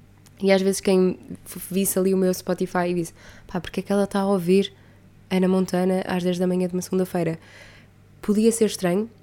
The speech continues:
se n-, sem contexto podia ser estranho, então eu prefiro que as pessoas não saibam. Agora acabei de partilhar aqui convosco, mas vocês estão a perceber.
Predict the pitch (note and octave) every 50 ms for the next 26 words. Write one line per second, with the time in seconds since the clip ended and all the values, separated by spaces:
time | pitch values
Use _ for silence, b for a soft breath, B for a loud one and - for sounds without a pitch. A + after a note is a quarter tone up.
0 | - - - - - - - - - - G#3 G#3 F#3+ - - - A3+ A3+ A3 A3+
1 | A3+ G#3+ G#3 G#3 G3+ G3 - - - G3+ F#3+ G3+ G3 - G3+ F#3+ - - F#3+ F#3
2 | G3 F#3+ - G3+ F#3+ - - - F#3+ - - - - - - - D#3+ D#3+ E3 D#3+
3 | - - - - - - - - B B B B B - F#3 F#3 F#3+ G3 G3 -
4 | G3 G3+ G3 - - G3 G3 G3 F#3+ G3 G3+ G3+ G3+ A3 A3 A3 B3 B3+ B3 -
5 | - G#3+ G#3 G#3 - B B B B B B B B - - - - - G#3+ G#3
6 | G#3+ G#3 - - E3+ E3+ - - - - - - -